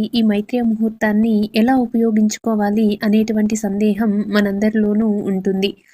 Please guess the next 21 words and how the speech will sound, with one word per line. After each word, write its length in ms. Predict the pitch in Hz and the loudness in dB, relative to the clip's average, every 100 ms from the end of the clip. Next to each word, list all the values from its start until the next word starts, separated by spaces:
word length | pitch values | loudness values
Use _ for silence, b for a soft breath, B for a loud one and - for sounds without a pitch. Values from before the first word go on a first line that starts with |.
| b b b b b _ - | b b b b b _ -2
ఈ 80 | 311 | 4
మైత్రేయ 440 | 269 262 262 294 | 4 2 0 0
ముహూర్తమును 640 | 269 247 247 254 233 220 220 | 2 2 0 0 0 0 -2
వచ్చిన 360 | 202 220 - 214 220 214 | -2 -2 -2 0 0 -2
స-, 360 | 214 202 196 | -2 -2 -2
సమయము 520 | 202 208 202 208 208 208 208 | -2 -2 0 2 2 0 -2
అర్ధరాత్రి 560 | 202 190 214 214 208 226 | -4 -4 -2 -2 -2 -2
పదకొండు 460 | 208 202 202 214 208 | -2 -2 -2 0 0
గంటల 340 | 202 202 214 214 202 | -2 -4 -4 -2 -4
పన్నెండు 440 | 208 196 202 202 | -4 -4 -2 -2
నిమిషాలు 520 | 196 196 208 202 202 196 | -4 -6 -4 -2 -2 -4
కాబట్టి 520 | 196 202 202 196 233 202 214 B B _ | -2 -2 -2 -4 -2 -2 -2 B B _
ఈ 100 | 294 | 0
సమయంలో 560 | 294 269 262 262 240 247 220 | 2 2 0 2 2 2 0
మన 180 | 220 220 220 | 2 0 0
అప్పులో 420 | 214 - 240 240 226 220 233 B B - | -2 -4 0 2 2 0 -2 B B -2
ఉన్నటువంటి 560 | 220 226 220 214 214 | 0 2 2 2 2
కొంత 240 | 233 214 220 | 0 0 0
భాగాన్ని 600 | 208 208 214 214 214 220 196 214 _ _ _ - _ _ _ _ _ _ _ _ | 0 0 2 2 4 2 0 -6 _ _ _ -20 _ _ _ _ _ _ _ _
ఆ 80 | 262 | -4
సమయంలో 520 | 269 254 240 233 240 | 0 2 2 2 2